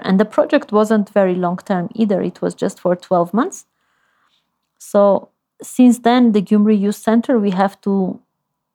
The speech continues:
self-fund with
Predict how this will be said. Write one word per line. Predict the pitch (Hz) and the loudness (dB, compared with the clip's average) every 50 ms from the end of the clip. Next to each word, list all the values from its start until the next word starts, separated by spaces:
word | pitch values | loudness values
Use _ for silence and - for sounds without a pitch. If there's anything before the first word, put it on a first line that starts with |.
| _ _ | _ _
self-fund | - - - 202 190 190 196 - - - - _ - - - 180 180 - 190 - - 175 175 - _ _ _ _ _ _ _ _ _ _ _ _ _ _ | -20 -10 -8 -6 -6 -6 -8 -12 -20 -20 -20 _ -16 -10 -8 -8 -8 -8 -10 -12 -16 -18 -20 -20 _ _ _ _ _ _ _ _ _ _ _ _ _ _
with | - 190 190 185 | -4 -4 -4 -2